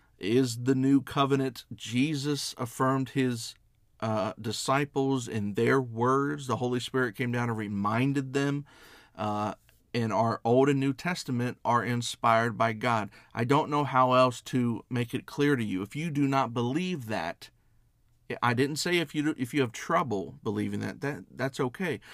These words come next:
But guess if you have trouble believing that, if you believe, if you go on the atheist websites and see all the contradictions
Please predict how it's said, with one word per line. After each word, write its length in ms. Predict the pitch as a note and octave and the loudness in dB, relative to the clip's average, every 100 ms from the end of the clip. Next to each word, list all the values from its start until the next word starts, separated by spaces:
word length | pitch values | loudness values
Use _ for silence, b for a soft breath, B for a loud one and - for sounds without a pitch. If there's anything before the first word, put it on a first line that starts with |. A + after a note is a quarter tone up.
| B B - | B B -4
But 120 | C#3 | 0
guess 320 | D#3 E3 - | 2 2 0
if 160 | C3+ - | -4 0
you 80 | D#3+ | -2
have 100 | A#2+ | -2
trouble 460 | - E3+ D#3 D3 | -2 2 2 2
believing 560 | A2+ A#2+ D#3 G#3+ F3 A2 | 0 0 0 0 0 -2
that, 320 | A2 G2+ A#2+ b b b - | -2 -6 -10 b b b -8
if 160 | A2+ | -4
you 140 | C#3 B2+ | 2 2
believe, 400 | B2+ C3 C#3 - | 4 2 2 -2
if 140 | A#2 | -4
you 100 | A#2+ | 0
go 120 | B2+ | 4
on 120 | C3+ | 4
the 140 | C3 G#2 | 2 2
atheist 560 | C3 C3+ C3+ A#2+ - - | 0 2 0 0 -6 -6
websites 680 | B2 C#3+ - C#3+ C3+ C3+ - | 0 0 2 2 4 2 -2
and 120 | A#2 A2 | -6 -4
see 220 | C3+ B2+ | 0 2
all 200 | B2 A#2 | 2 2
the 100 | A2+ | -2
contradictions 1000 | - C3 - A#2+ B2 A#2+ - C3 B2+ | 2 0 0 -2 -2 -4 -6 -6 -6